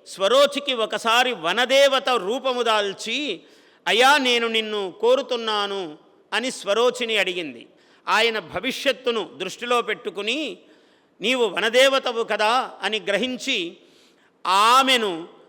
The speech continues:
స్వీకరించాడు. వారిద్దరి యొక్క ఊరికే తాకటము, సంగమము అనేది లేదు ఆ యుగాలలో. కేవలము చూపు ద్వారా, అలా తాకటము ద్వారా సంతానము కలిగేది.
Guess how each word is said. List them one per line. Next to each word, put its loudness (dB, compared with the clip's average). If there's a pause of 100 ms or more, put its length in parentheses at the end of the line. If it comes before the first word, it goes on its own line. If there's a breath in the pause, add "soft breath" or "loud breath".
స్వీకరించాడు. -4 (520 soft breath)
వారిద్దరి 2
యొక్క 0
ఊరికే -2
తాకటము, 0 (1040)
సంగమము 0
అనేది 0
లేదు 4 (540)
ఆ 4
యుగాలలో. 2 (640)
కేవలము 2
చూపు -6
ద్వారా, 2 (440 loud breath)
అలా 4
తాకటము 0
ద్వారా 0
సంతానము 0
కలిగేది. -6